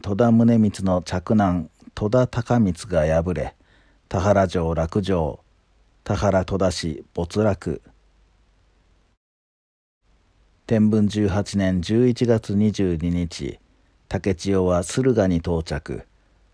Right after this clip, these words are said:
駿府、浅間社前の屋敷で、松平家の当主として庇護。元禄三年五月十九日、桶狭間の戦い、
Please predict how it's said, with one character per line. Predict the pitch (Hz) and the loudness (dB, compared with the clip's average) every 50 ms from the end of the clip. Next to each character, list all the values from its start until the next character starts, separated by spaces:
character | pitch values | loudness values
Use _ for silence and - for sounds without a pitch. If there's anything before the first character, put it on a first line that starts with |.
| _ _ _ _ | _ _ _ _
駿 | - - - 110 104 98 82 | -8 -2 0 2 2 2 0
府、 | - 95 92 87 80 - - _ _ - | 0 -2 -2 -2 -2 -4 -8 _ _ -18
浅 | - - - 117 120 123 | -8 -2 0 2 4 4
間 | 117 127 123 123 | 4 4 4 2
社 | 120 - 117 110 | 2 2 2 2
前 | 107 107 107 107 107 | 2 2 4 2 2
の | 104 104 98 | 2 2 0
屋 | - 98 92 92 | 0 -2 -4 -4
敷 | - - - - 87 | -4 -6 -6 -6 -6
で、 | 76 73 69 76 - _ _ _ _ _ _ _ _ _ - | -6 -6 -8 -8 -12 _ _ _ _ _ _ _ _ _ -2
松 | 104 92 - - 98 | -2 -2 -2 -2 0
平 | 104 104 101 98 95 95 | 0 2 2 2 2 0
家 | - 98 92 | 0 0 0
の | 90 87 | 0 -2
当 | 85 - 120 123 117 | -2 0 2 2 2
主 | 107 - - 104 | 2 -2 -6 -8
と | - - 90 82 | -4 -4 -4 -4
し | - | -6
て | - - 87 78 69 - - - | -6 -4 -4 -4 -4 -6 -12 -20
庇 | - - - 110 | -10 -6 -4 -4
護。 | 98 - - - - - _ _ _ _ _ _ _ _ _ _ _ _ _ _ _ _ _ _ _ _ _ _ _ _ _ _ _ _ _ _ _ _ _ _ _ _ _ _ _ _ _ _ _ _ _ _ _ _ _ _ _ _ _ _ _ _ _ _ _ _ _ _ _ _ _ - | -2 -2 -4 -6 -8 -14 _ _ _ _ _ _ _ _ _ _ _ _ _ _ _ _ _ _ _ _ _ _ _ _ _ _ _ _ _ _ _ _ _ _ _ _ _ _ _ _ _ _ _ _ _ _ _ _ _ _ _ _ _ _ _ _ _ _ _ _ _ _ _ _ _ 0
元 | 113 110 110 110 | 2 4 4 6
禄 | 110 107 - - 104 | 4 4 2 0 -4
三 | - - 107 104 104 | 0 0 2 2 2
年 | 104 98 95 95 92 90 85 _ _ _ _ _ _ _ _ _ _ _ _ _ - | 2 2 2 0 0 -2 -4 _ _ _ _ _ _ _ _ _ _ _ _ _ -2
五 | - 120 127 | 2 2 4
月 | 131 120 113 - 107 98 | 4 4 2 0 -4 -6
十 | 87 95 95 98 90 | -4 -2 0 0 0
九 | - 92 | 0 0
日、 | 90 85 80 - 80 69 69 - _ _ _ _ _ - | 0 0 -2 -4 -8 -10 -10 -12 _ _ _ _ _ -6
桶 | - 92 - 104 | -6 -2 -2 0
狭 | 92 92 104 98 101 98 | 0 0 0 2 2 0
間 | 95 95 92 | 0 0 0
の | 92 85 | 0 -2
戦 | - 92 82 90 90 - 92 87 87 | -4 -4 -2 -2 -2 0 2 0 2
い、 | 82 78 - | 0 -2 -6